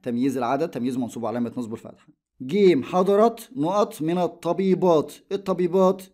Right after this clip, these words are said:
ده مؤنث، جمع مؤنث، عايزين نكتب تمانية. طالما مؤنث التمانية هتخالف تبقى مذكر، يبقى هنلغي المؤنث، ثمانية. طيب هنا إعرابها إيه؟ مين اللي حضر؟ التمانية دي فاعل مرفوع، يبقى نلغي المنصوبة. طالما نكرة ومرفوع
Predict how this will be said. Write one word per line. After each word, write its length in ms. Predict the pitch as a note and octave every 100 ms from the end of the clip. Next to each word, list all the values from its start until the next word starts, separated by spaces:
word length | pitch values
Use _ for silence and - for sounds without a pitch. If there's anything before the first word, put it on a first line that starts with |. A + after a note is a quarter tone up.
| _
ده 100 | C#3+
مؤنث، 600 | D3 D3 C#3 A#2+ A#2 - _ _ -
جمع 280 | D#3 E3+ D#3+
مؤنث، 460 | D3 C#3 A#2 A2
عايزين 220 | C#3 D#3
نكتب 260 | G3+ G3 F#3+
تمانية. 480 | E3+ D#3+ C#3 G#2+ - _ _ _
طالما 220 | - F3+ G#3
مؤنث 580 | G3 G#3 A3 G#3+ G#3+
التمانية 400 | - - D3+ F#3
هتخالف 600 | F#3+ F3+ - G3+ G#3 G#3
تبقى 200 | G3+ D3+
مذكر، 600 | C#3+ C#3 G#3 G3 G#3 G#3 - - _
يبقى 240 | B2+ C#3 D#3
هنلغي 360 | C#3 E3 G3
المؤنث، 560 | G#3 G3+ G#3+ G#3 F3 -
ثمانية. 760 | E3 E3+ F3+ G3+ F3+ A#2+ - _ _ _ _
طيب 300 | C#3 C#3+ C#3
هنا 180 | F#3 G#3
إعرابها 340 | F3+ G3 F3
إيه؟ 200 | F3 F#3
مين 140 | F#3 F#3+
اللي 160 | F3
حضر؟ 520 | E3+ F#3 G3 F#3+ F#3 - _
التمانية 500 | - - D3 A3 A3+
دي 80 | C3
فاعل 340 | C3+ G3+ G#3 F3+
مرفوع، 540 | F3+ - G#3+ F3+ -
يبقى 200 | B2 B2
نلغي 240 | C3 D#3+ D#3
المنصوبة. 640 | E3 E3+ E3 F#3 D#3 B2+ - _ - _ -
طالما 300 | D#3+ A3 G#3+
نكرة 320 | G#3+ G#3+ G#3
ومرفوع 880 | F3 E3+ D#3+ - G#3 D#3+ A#2+ -